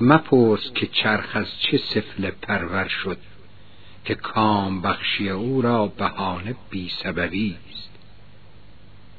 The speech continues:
به نیم جو نخرم طاق خانقاه و رباط، مرا که مصطبه ایوان و پای خم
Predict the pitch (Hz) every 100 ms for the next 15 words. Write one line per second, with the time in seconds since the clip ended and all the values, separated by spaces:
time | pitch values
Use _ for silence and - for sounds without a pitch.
0 | - - - - - - - - - -
1 | - - - - 110 107 104 107 139 147
2 | 131 113 104 117 107 98 113 - 110 101
3 | 95 - - 113 135 123 107 101 107 104
4 | 92 90 98 104 92 95 87 85 87 92
5 | 87 82 - - - 98 101 95 - -
6 | 87 78 - - - - 95 92 - -
7 | 87 92 95 90 87 92 90 87 85 -
8 | 90 82 76 - - 110 95